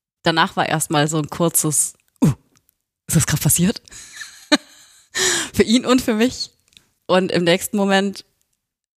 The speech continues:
hab ich das dann, ich hab's direkt ab, also aufgefasst, verarbeitet, verstoffwechselt und quasi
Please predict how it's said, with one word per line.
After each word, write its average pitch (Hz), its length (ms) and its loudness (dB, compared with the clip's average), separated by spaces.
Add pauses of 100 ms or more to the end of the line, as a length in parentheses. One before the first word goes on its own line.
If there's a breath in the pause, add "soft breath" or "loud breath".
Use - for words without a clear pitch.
(120)
hab 180 180 2
ich - 140 -2
das 170 160 -2
dann, 160 180 4
ich - 140 -2
hab's - 200 0 (420)
direkt 220 400 0
ab, - 160 -2 (480)
also 156 240 2
aufgefasst, - 880 0 (280)
verarbeitet, 208 760 0
verstoffwechselt 196 880 0 (560 loud breath)
und 170 140 4
quasi 165 560 0